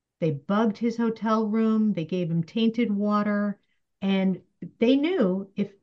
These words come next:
Peter Baker shows up in your plant, you're gonna be taken offline and it's gonna cost you hundreds of millions of dollars.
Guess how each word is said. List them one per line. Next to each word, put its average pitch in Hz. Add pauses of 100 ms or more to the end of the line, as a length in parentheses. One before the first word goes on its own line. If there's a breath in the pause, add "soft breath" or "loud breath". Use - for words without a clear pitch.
Peter 311
Baker 330
shows 240
up 247
in 254
your 240
plant, 247
you're 233
gonna 269
be 240
taken 226
offline 214
and 202
it's 208
gonna 214
cost 202
you 202
hundreds 196
of 175
millions 180
of 160
dollars. 123